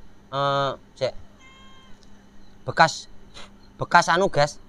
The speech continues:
Bekas sisa goreng-goreng bener itu loh ambune iki. Kalau ditiliki, guys, didilat ya toh,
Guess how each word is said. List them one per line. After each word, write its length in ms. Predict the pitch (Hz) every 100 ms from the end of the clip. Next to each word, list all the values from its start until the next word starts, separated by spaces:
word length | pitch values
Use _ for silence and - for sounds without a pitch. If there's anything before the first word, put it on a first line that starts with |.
| - - - -
Bekas 400 | - - 151 147
sisa 240 | 147 160 151 135
goreng-goreng 480 | 135 147 127 147
bener 320 | 143 135 156 170
itu 80 |
loh 80 | 131
ambune 400 | 107 117 120 127 127
iki. 160 | 110 - - - - - - - - -
Kalau 320 | - 151 160
ditiliki, 880 | - 151 156 165 165 180 196 185 175
guys, 160 | 139 135
didilat 560 | 123 113 139 131 117
ya 160 | 117 113
toh, 160 | 104